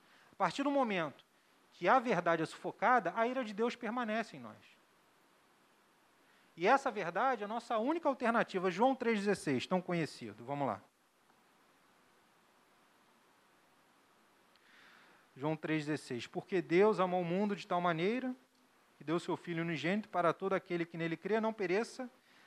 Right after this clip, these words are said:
mas tenha a vida eterna." Isso aí nós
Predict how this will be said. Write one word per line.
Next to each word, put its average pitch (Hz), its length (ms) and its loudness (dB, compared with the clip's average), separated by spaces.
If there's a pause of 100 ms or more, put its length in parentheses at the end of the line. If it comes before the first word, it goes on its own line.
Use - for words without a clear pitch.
(120)
mas 170 240 -2
tenha 226 420 0 (280)
a 170 100 0
vida 196 240 4
eterna." 117 580 2 (500)
Isso 160 280 -4
aí 165 180 2
nós 202 420 0